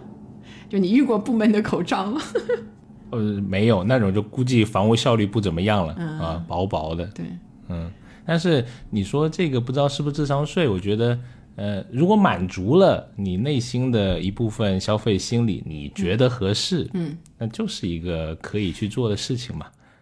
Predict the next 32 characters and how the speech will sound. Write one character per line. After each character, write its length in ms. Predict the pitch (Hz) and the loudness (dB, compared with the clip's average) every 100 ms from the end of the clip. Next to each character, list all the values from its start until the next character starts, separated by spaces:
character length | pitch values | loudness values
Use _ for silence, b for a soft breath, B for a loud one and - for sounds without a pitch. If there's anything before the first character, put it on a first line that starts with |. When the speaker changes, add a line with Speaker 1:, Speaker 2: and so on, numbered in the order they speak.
| b | b
Speaker 2:
对 140 | - 85 | -10 -10
吧？ 100 | - _ - | -10 _ -4
难 360 | 104 104 113 127 | 0 4 4 6
得 280 | 113 110 | 6 8
买 200 | 117 98 | 6 4
到 200 | 90 104 | 4 2
开 260 | 95 - 104 | 2 0 -2
心。 400 | - - 101 120 - - | -2 0 0 -2 -12 -4
Speaker 1:
倒 160 | 330 320 | 0 0
是 140 | 302 | 2
也 140 | 240 | 2
有 100 | 302 | 2
道 320 | 170 311 339 208 | 0 0 0 2
理。 60 | |
Speaker 2:
发 160 | 175 117 | 4 4
现 200 | 123 123 | 6 6
是 200 | 143 127 | 6 4
智 200 | 147 131 | 6 6
商 220 | 135 135 | 8 6
税 340 | 139 170 147 | 6 8 8
了。 100 | 123 120 | 8 6
<laughs> 3000 | - 480 - - - - - - - - - _ - - - 508 466 480 - - - 427 - - - - - - - | 8 6 6 -4 -6 -6 -10 -10 -18 -20 -20 _ -20 -16 -10 -6 -6 -8 -16 -16 -10 -10 -8 -10 -10 -14 -20 -16 -6
但 100 | - | 2
是 140 | 185 180 B | 4 4 B
还 140 | B 208 | B 6
有 120 | 220 | 6
一 40 | |
种， 120 | 180 139 | 8 6
我 140 | 110 | 6
觉 180 | 113 190 | 6 4
得 80 | B B - | B B 4
就， 260 | 214 196 | 6 6